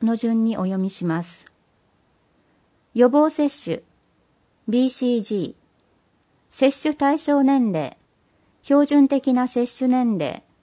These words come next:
一歳未満。生後五ヶ月から八ヶ月未満。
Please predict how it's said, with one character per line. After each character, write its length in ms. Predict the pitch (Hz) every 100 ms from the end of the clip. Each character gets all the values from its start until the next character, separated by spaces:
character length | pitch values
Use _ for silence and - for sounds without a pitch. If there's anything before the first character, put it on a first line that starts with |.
| _ _ _ _ _ _ _ _ -
一 100 | 226
歳 380 | - 285 277
未 140 | 277 277
満。 300 | 214 175 - _ _ _ _ _ _ _
生 320 | - 262 262
後 220 | 254 247 -
五 160 | 208 247
ヶ 140 | 277
月 280 | 277 262 -
か 120 | 202
ら 120 | 190
八 240 | 208 220 -
ヶ 140 | 240
月 260 | 240 233 226
未 160 | 220
満。 300 | 196 143 -